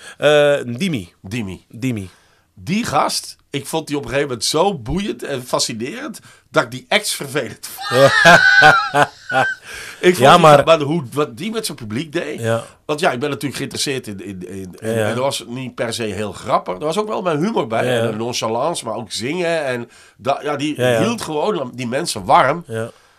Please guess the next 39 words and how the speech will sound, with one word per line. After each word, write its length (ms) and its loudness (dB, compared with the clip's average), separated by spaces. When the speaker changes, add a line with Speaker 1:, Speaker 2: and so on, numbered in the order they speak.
Speaker 2:
En 160 -6
dat 120 -4
was 180 -6
gewoon 240 -6
een 60 -8
soort 260 -6
show 340 2
op 140 -6
zich, 320 -2
waar 200 4
Speaker 1:
Ja, 60 2
Speaker 2:
dan 80 2
Speaker 1:
ja. 80 2
Speaker 2:
af 100 0
en 80 -10
toe 200 -4
een 120 -4
act, 280 -2
eh, 140 -8
Speaker 1:
Ja, 160 2
ja, 100 0
ja. 80 4
Speaker 2:
T 80 4
V-camera's 460 4
terughaalden 500 -2
en 80 -6
een 140 -6
act, 140 -10
eh, 140 -6
gebeurde. 440 -4
Speaker 1:
Ja, 60 -4
ja. 260 -6
Oei, 100 -6
het 80 -14
is 80 -6
al 100 -4
bijna 400 -6
kwart 240 -8
voor 360 -8